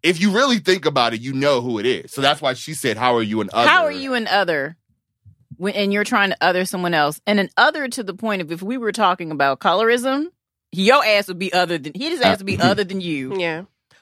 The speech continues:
Speaker 3: Well, I had something similar to that happen to me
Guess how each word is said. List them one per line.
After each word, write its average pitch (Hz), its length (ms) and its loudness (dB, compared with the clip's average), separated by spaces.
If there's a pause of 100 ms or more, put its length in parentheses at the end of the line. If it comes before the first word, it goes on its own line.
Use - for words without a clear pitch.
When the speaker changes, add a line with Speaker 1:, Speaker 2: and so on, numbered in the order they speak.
Speaker 3:
Well, 226 100 4
I 262 40 2
had 277 220 0 (540)
something 185 600 -2
similar 170 400 2
to 151 80 0
that 151 260 -2
happen 156 280 -4
to 135 60 -4
me 160 480 -2